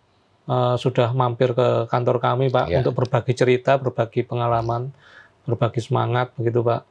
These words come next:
Speaker 2: Iya.
Speaker 1: Eh, kita doakan, eh, Pak Hong sehat-sehat selalu.
Speaker 2: Sehat, ya, Pak.
Speaker 1: Sukses,
Speaker 2: Amin.
Speaker 1: Pak,
Speaker 2: Amin,
Speaker 1: dengan
Speaker 2: amin.
Speaker 1: keluarga Pak Hong
Speaker 2: Amin.
Speaker 1: juga. Demikian ngobrol-ngobrol kita dengan Pak Hong Widodo, mantan pemain Persis Solo.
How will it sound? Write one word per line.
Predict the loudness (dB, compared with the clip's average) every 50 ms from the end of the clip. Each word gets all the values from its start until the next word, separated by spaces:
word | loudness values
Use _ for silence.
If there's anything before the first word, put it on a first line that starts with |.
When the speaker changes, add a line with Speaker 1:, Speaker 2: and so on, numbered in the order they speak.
| _ _
Speaker 2:
Iya. | -8 -6 -6 -6 -8 -14 _ _ _ _
Speaker 1:
Eh, | -4 0 2 2 2 2 2 2 0 0 0 -2 -4 -6 -8 -14 _ _ _ _ _ _
kita | -2 2 2 2
doakan, | 2 2 2 2 2 2 2 2 2 -2 -8 -10 -14 -18 _ _ _ _ -8
eh, | -6 -4 -2 -2 -2 -2
Pak | 0 2 2
Hong | 2 2 2
sehat-sehat | 2 2 0 2 0 0 0 2
selalu. | 2 2 4 4 6 6
Speaker 2:
Sehat, | 4 4 2 -2 -6
ya, | -8 -6 -6 -6 -6
Pak. | -6 -8 -6
Speaker 1:
Sukses, | -4 -4 0 2 2 2
Speaker 2:
Amin. | 2 2
Speaker 1:
Pak, | 2 0 0
Speaker 2:
Amin, | 0 0 0 0 0 -2
Speaker 1:
dengan | -2 -4 -4 -4
Speaker 2:
amin. | -2 0
Speaker 1:
keluarga | 0 0 0 2 0 0 0 0
Pak | 0 -2 -4 -4
Hong | -4 -6
Speaker 2:
Amin. | -8 -10 -10 _ -8 -8 -8 -6
Speaker 1:
juga. | -4 -4 -2 -2 -2 -2 -4 -12 -18 -16 -16 -16 -16 -14 -14 -16 -16 -18 -20 -20 _ _ _ _ _ _ _ _ _ _ _
Demikian | 2 2 4 4 6 6 6 6 4 2
ngobrol-ngobrol | 2 2 2 2 2 2 2 2 2 2
kita | 2 2 2 2 2 2
dengan | 0 -2 -2 -2 0
Pak | 0 0 0
Hong | 2 2
Widodo, | 2 2 2 2 0 2 2 2 2 2 2
mantan | 0 -2 -2 0 -2 -2 -2
pemain | -2 -2 -2 -2 -2 -2
Persis | -2 -2 -4 -2 -4 -4
Solo. | 0 0 0 2 2 0 -2 -2 -4